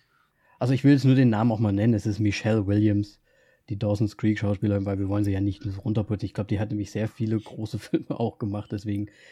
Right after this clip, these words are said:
Michelle Williams. Ähm, und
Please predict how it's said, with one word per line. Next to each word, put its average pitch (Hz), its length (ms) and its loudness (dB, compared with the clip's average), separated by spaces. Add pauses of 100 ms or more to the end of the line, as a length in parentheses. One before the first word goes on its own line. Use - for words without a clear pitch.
(200)
Michelle 101 340 0
Williams. 95 360 -4 (680)
Ähm, 98 480 -4 (280)
und 101 380 -10